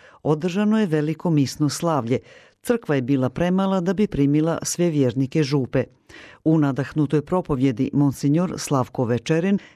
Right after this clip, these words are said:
je rekao: "Nakon četrdesetodnevnog hoda za Isusom, Uskrs je dom sa puno putova. Što današnji vjernik podrazumijeva pod Uskrsom? Je li istina da je svoj život dao baš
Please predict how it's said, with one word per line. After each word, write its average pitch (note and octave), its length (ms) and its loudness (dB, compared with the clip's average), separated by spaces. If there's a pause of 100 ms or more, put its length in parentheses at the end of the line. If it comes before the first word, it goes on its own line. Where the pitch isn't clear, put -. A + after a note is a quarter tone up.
je G3+ 120 2
rekao: B2 440 -2 (460)
"Nakon D3 560 0
četrdesetodnevnog D3 1120 0
hoda D3+ 360 2
za A#2+ 160 0
Isusom, E3+ 520 0 (340)
Uskrs A#3 440 -2
je D3 80 4
dom E3+ 380 -2
sa - 200 -2
puno C#3 340 2
putova. C#3 520 0 (560)
Što - 260 2
današnji D#3 460 0
vjernik D3+ 540 0
podrazumijeva C#3+ 760 2
pod D#3 240 -2
Uskrsom? D#3 640 -2 (400)
Je D3+ 140 4
li G3+ 140 0
istina D3 400 2
da B2+ 120 0
je B2+ 120 2
svoj F#3 280 0
život D#3+ 420 0
dao C3 380 0
baš B2 360 -4